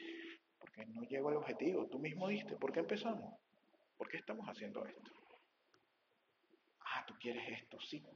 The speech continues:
descansamos esto, ¿lo vamos a lograr? No, no lo vamos a lograr. Entonces hay que hacerlo. Sí, hay que hacerlo. Porque si no lo haces es porque realmente no lo quieres. Porque si uno quiere algo, al final lo hace. Si no, no lo hace.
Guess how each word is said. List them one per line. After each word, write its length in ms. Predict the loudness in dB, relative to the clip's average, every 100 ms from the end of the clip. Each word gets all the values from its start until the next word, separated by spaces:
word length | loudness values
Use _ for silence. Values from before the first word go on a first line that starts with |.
| -4
descansamos 560 | -2 2 2 4 2 2
esto, 240 | 0 4
¿lo 100 | 6
vamos 260 | 6 4 2
a 40 |
lograr? 380 | 4 6 4 2 -4 -10 -14 _ _ _
No, 280 | -10 -4 -4 -4 -10 -18 _ _
no 160 | -8 -2
lo 120 | 0
vamos 220 | 0 -4
a 80 | -8
lograr. 300 | -4 -2 -2 -4 -12
Entonces 260 | -6 -2 -2
hay 40 |
que 80 | -2
hacerlo. 420 | 0 0 0 -4 -10 -14 _ _ -14
Sí, 200 | -10 -8
hay 80 | -8
que 100 | -8
hacerlo. 400 | -8 -8 -8 -14 -18 -16 -8
Porque 220 | -4 -4
si 160 | -2 4
no 140 | 8 10
lo 200 | 12 10
haces 300 | 8 6 4
es 80 |
porque 300 | 4 4 8
realmente 480 | 8 8 8 8 8
no 100 | 10
lo 160 | 8 6
quieres. 480 | 6 8 8 4 -2 _ _ _ _ _ _ -20 -12
Porque 220 | -8 -6
si 100 | -2
uno 140 | 0
quiere 220 | 0 4 4
algo, 260 | 6 4 2
al 140 | 0
final 380 | 0 2 4 6
lo 160 | 6
hace. 220 | 4 4 0
Si 240 | 0 4
no, 140 | 6
no 260 | 6 6 6
lo 320 | 8 10 10
hace. 420 | 10 6 0 -2